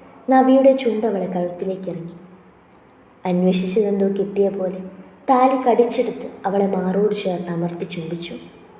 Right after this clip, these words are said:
അവളെ കഴുത്തിലൂടെയും മാറിലൂടെയും അവൻ്റെ ദന്തങ്ങളും ചുണ്ടും ഇക്കിളി കൂട്ടിയതും ശാലിനിയുടെ കൈകൾ അവൻ്റെ മുടിയിൽ കൊരുത്തി വലിച്ചു.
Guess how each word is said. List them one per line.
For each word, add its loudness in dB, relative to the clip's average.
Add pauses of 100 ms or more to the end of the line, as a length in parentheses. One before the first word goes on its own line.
(1300)
അവളെ 2
കഴുത്തിലൂടെയും 0
മാറിലൂടെയും 2 (200)
അവൻ്റെ 4
ദന്തങ്ങളും -2
ചുണ്ടും -6
ഇക്കിളി -2
കൂട്ടിയതും -6 (720)
ശാലിനിയുടെ -2
കൈകൾ -6 (420)
അവൻ്റെ 0
മുടിയിൽ -2
കൊരുത്തി -4
വലിച്ചു. -6